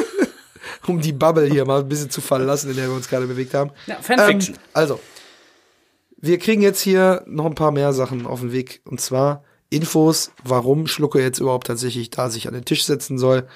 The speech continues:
Speaker 1: Und er hat ja vorhin schon gesagt, dass er eine Party gibt für die Jungs und dass währenddessen der Schlucke hier einbrechen soll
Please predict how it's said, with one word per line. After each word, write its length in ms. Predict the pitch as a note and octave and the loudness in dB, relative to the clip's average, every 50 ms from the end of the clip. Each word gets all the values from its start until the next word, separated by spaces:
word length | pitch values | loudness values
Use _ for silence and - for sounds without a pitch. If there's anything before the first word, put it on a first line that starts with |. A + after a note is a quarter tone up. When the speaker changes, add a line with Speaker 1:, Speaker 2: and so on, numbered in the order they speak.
| - - - - | -20 -20 -16 -10
Speaker 1:
Und 120 | - C3 | -6 -2
er 80 | B2+ B2+ | 0 2
hat 120 | C3+ C3 | 2 2
ja 100 | - C3 | 2 0
vorhin 280 | B2 - A#2+ B2+ D3 - | -2 0 2 2 2 2
schon 200 | - - D3 C#3+ | 2 0 0 0
gesagt, 380 | C#3 C3 C3+ C#3 C#3 C3+ - - _ - - - - - _ _ _ _ _ _ | 2 4 4 4 2 2 -2 -14 _ -20 -20 -20 -20 -20 _ _ _ _ _ _
dass 320 | - - E2+ F#2 C3 A#2+ - | -20 -14 -6 -4 -4 -4 -2
er 180 | - B2+ A#2+ | -2 -2 -2
eine 140 | A#2 A#2 A#2 | -2 -2 -4
Party 380 | A2 - D3+ E3+ F3+ F3+ - D#3+ | 0 4 6 6 6 4 2 2
gibt 240 | D3 D#3 D3 D3+ - | 2 0 0 0 -6
für 100 | - B2+ | -4 -2
die 100 | C3 C3 | 2 2
Jungs 300 | C3 C3+ C#3+ C#3 - - | 2 2 2 0 -4 -6
und 160 | - A#2+ A#2 | -8 -8 -6
dass 240 | A#2+ A#2+ - - C3+ | -6 -8 -6 -2 2
währenddessen 840 | D3 E3+ F3 F3+ D#3 B2+ C3 C#3 C3 - - C#3 C3+ C3+ C#3 C#3 _ - _ _ _ _ _ _ _ - | 2 4 4 4 2 2 0 0 0 0 -2 -4 -4 -6 -6 -10 _ -20 _ _ _ _ _ _ _ -4
der 80 | C#3 C3+ | -4 -4
Schlucke 320 | - - D3+ D3 - - | -4 -2 -6 -4 -2 -2
hier 260 | C3 C3 C#3+ C#3+ C3+ - | -2 2 2 2 2 2
einbrechen 460 | C#3 C#3+ D3 C3+ C3+ B2+ - C#3+ C3+ | 0 0 0 0 0 -2 -2 -4 -2
soll 380 | B2 C3 C3 C3+ C#3 C#3 C#3+ | 2 4 6 6 4 4 0